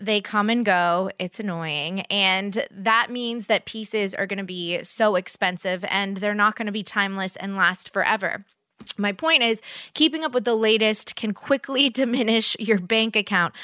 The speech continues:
But if you can shop smartly and still stay relevant on a budget, I mean, that's so ideal. That is why I love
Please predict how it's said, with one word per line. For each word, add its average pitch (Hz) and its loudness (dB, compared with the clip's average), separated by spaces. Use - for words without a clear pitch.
But 269 4
if 226 -4
you 220 -4
can 233 -6
shop 208 0
smartly 226 2
and 208 0
still 349 4
stay 285 2
relevant 247 4
on 220 4
a 214 4
budget, 202 4
I 190 -2
mean, 196 -4
that's 208 2
so 208 2
ideal. 185 -2
That 247 2
is 269 -6
why 202 4
I 196 2
love 180 2